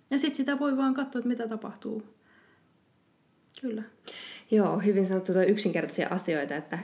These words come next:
Speaker 2: esimerkiksi ajan antaminenhan on tosi yksinkertaista, mutta se on meidän yhteiskunnassa voi olla tosi
Speaker 1: Joo.
Speaker 2: monimutkaista.
Speaker 1: Kyllä.
Speaker 2: Niin kuin, että mistä sä hankit sen ajan, että sä
Speaker 1: Se on totta.
Speaker 2: su-, ihmettelet
Speaker 1: Mm, kyllä.
Speaker 2: ja oot. Jos lähdetään jotenkin kiteyttämään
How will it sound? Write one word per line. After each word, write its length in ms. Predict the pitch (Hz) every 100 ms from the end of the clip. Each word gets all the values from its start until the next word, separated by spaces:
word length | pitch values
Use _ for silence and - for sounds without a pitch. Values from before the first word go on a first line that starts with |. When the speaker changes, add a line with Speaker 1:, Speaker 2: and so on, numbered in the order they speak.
| -
Speaker 2:
esimerkiksi 480 | 180 185 175 170 175
ajan 260 | 202 208 175
antaminenhan 500 | 160 156 131 160 175
on 40 | 165
tosi 260 | 190 185
yksinkertaista, 540 | 151 - - 147 - 170
mutta 140 | 165
se 80 | 175
on 80 | 170
meidän 300 | 175 160 151
yhteiskunnassa 480 | 156 160 - - -
voi 40 | -
olla 80 | -
tosi 140 | 359 349
Speaker 1:
Joo. 100 | 196
Speaker 2:
monimutkaista. 640 | - - - - 190 - 208
Speaker 1:
Kyllä. 260 | 330 269 202
Speaker 2:
Niin 100 | 185
kuin, 120 | 170
että 120 | 175
mistä 180 | 170 -
sä 120 | 165
hankit 300 | 180 165 -
sen 180 | - -
ajan, 240 | 151 -
että 140 | 185 -
sä 100 | -
Speaker 1:
Se 160 | - 254
on 100 | 233
totta. 240 | 233 -
Speaker 2:
su-, 100 | - - -
ihmettelet 720 | 190 202 - - - 180 - - _ 285
Speaker 1:
Mm, 360 | 285 262 226 214 - -
kyllä. 220 | 262 233 -
Speaker 2:
ja 40 | - -
oot. 360 | 170 - - _ _ _ _ _ _ _ _ -
Jos 260 | 208 226 277
lähdetään 420 | 277 277 254 254
jotenkin 340 | 277 233 208
kiteyttämään 840 | - 247 196 180 160 160 156 156